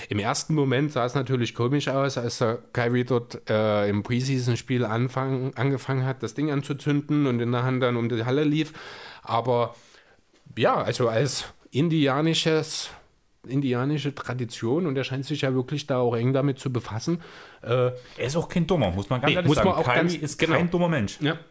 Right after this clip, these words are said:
Speaker 1: und genau, aber das ist, äh, eine interessante Sache und ja, wenn Nash ihn entsprechend mit Salbei versorgt, dann, ich meine, mit, mit der Presserede der Kyrie ja eh nicht und das macht's wahrscheinlich Nash auch nochmal ein bisschen einfacher.
Speaker 2: Ja, also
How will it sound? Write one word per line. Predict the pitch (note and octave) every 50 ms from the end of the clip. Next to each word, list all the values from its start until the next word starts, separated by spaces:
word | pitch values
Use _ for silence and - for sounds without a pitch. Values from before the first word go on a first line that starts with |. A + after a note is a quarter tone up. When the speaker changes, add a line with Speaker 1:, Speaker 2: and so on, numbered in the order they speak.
| - _ _ _ _ _ _ - _ _ _ -
Speaker 1:
und | - A#2+ A#2+
genau, | E3+ E3+ D#3 A#2
aber | G#2 A#2 B2+ B2
das | C3 B2 B2 D#3+
ist, | D#3 C#3+ - - - - - - -
äh, | - A#2 C3 B2+
eine | B2 C3 C#3
interessante | C#3 D3+ D3 D3 C3 - B2+ D3 D3+ C3+
Sache | - - A#2+ C3+ - F#3+
und | F#3 - C#3 C#3+ C#3 - - - -
ja, | A2 G#2+ G2 E2+ - -
wenn | A#2+ A#2 A2+
Nash | A2+ A#2 - -
ihn | C#3+ C3+
entsprechend | C3 B2 - - C3+ B2 - B2+
mit | A#2+ -
Salbei | - G#2+ G2+ A2+ B2 B2+ C3
versorgt, | B2+ - C3+ - - C#3 C3 C3+ - -
dann, | A#2+ A#2 A#2+ A#2 - - _ _ _ _ _ - - _ -
ich | - F#2+ -
meine, | A2+ A2 G#2+ G#2+
mit, | F#2+ F#2 F#2+ F#2 A2 - - - _ _ - - - _ - E2 D#2+ D#2+ E2 D#2+ - - - - _ -
mit | - F2 -
der | E2+ E2 E2 D#2 - -
Presserede | - - G2 E2+ F#2 G2 G2 G2+ G2 F#2+ G2 F#2
der | G2 F#2+
Kyrie | F#2 - - - G2+ F#2+ F#2 G2 G2 F#2
ja | F#2 F2+ F2
eh | E2+ E2 G#2
nicht | A#2+ D#3 D#3 C3 -
und | F#2+ F2+
das | F2+ E2 -
macht's | G2 F2+ - - -
wahrscheinlich | F2 E2 - F#2 F2+ F#2 F2 -
Nash | F#2+ F2+ F2 - D2+
auch | E2+ - -
nochmal | G2 F#2 F#2 F2 F2
ein | F2 E2+
bisschen | - - - - E2
einfacher. | C#2+ C2 C#2+ D#2+ - - F2+ F2 F2 - - - _ _ _ _ _ _ - - - - - - - -
Speaker 2:
Ja, | - F#2 F#2+ G#2
also | A2+ G#2 G2 G#2 G2+